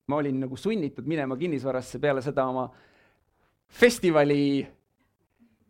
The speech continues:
edulugu. E, ja, ja siis selle, ütleme siis niisugune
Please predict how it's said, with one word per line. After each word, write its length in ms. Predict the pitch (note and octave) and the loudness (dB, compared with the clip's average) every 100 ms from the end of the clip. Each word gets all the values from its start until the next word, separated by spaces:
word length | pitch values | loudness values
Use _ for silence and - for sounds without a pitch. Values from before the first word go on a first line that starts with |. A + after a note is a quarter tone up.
| F#3+ | 2
edulugu. 460 | F#3+ D3 C3+ B2 - _ _ _ _ _ _ _ _ _ _ - | 4 2 0 -4 -6 _ _ _ _ _ _ _ _ _ _ -10
E, 360 | C3 C3 C3 B2 | -4 -2 -2 -4
ja, 200 | C#3 C#3 C3 C3 C3 C3 C3 B2 - | -2 0 0 -2 -4 -4 -8 -10 -6
ja 120 | C3+ C3+ | -4 -4
siis 140 | D3+ - - _ _ _ _ _ _ | -4 -8 -14 _ _ _ _ _ _
selle, 240 | - F3 D#3 C#3+ C#3+ | -4 0 0 -2 -4
ütleme 220 | D#3+ D3 | -6 -8
siis 100 | D3+ | -8
niisugune 220 | C#3+ B2+ | -10 -12